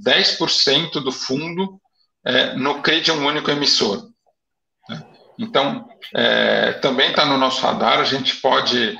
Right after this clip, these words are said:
fazer esse tipo de operação e, de novo, é, é, sendo um emissor com bom risco de crédito,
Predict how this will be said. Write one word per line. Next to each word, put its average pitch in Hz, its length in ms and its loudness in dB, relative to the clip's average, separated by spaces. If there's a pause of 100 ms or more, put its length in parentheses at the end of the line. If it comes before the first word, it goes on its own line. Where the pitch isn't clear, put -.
(140)
fazer 117 240 0
esse 110 140 0
tipo 117 180 -2
de 127 80 2
operação 139 720 2
e, 160 160 0
de 170 140 0
novo, 117 460 0
é, 110 840 -2
é, 107 100 -10
sendo 143 460 2
um 143 80 2
emissor 139 640 2
com 135 140 -4
bom 131 240 0
risco 131 280 0
de 131 160 -2
crédito, 143 680 0